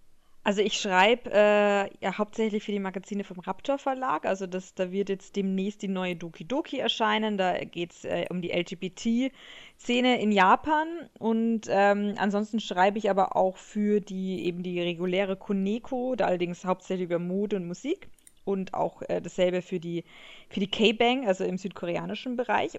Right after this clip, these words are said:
Aber wir haben jetzt auch ein ganz tolles Sonderheft, das kommt ganz bald.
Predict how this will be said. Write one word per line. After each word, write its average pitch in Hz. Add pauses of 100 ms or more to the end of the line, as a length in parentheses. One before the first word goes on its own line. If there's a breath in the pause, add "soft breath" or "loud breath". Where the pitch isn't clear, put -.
(120)
Aber 240
wir 226
haben 220
jetzt 208
auch 190
ein 185
ganz 185
tolles 196
Sonderheft, 202
das 180
kommt 190
ganz 180
bald. 220